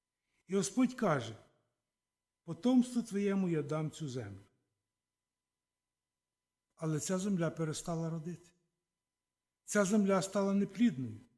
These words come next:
Хоча Бог казав Аврааму: «Я благословлю тебе, і ти будеш благословінням для інших». Тобто через тебе будуть інші мати благословіння.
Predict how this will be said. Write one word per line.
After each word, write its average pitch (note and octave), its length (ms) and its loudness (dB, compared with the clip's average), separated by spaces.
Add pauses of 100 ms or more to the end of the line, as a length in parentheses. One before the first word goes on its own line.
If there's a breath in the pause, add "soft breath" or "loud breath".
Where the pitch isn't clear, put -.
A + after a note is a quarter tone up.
(2750)
Хоча F3 320 -2
Бог F3+ 240 0
казав F#3+ 680 -2 (300)
Аврааму: F3+ 520 2
«Я F#3+ 300 4
благословлю E3 800 2
тебе, D#3 600 -2 (440)
і F3+ 440 -2 (300)
ти A#3 200 0
будеш F#3+ 340 0
благословінням F3 880 0
для D#3 140 -2
інших». A3 640 2 (1300)
Тобто E3+ 300 -14
через D3+ 340 -4
тебе G3 320 -4
будуть D#3 340 -8
інші A3+ 380 2
мати E3+ 320 -4
благословіння. D#3 760 -6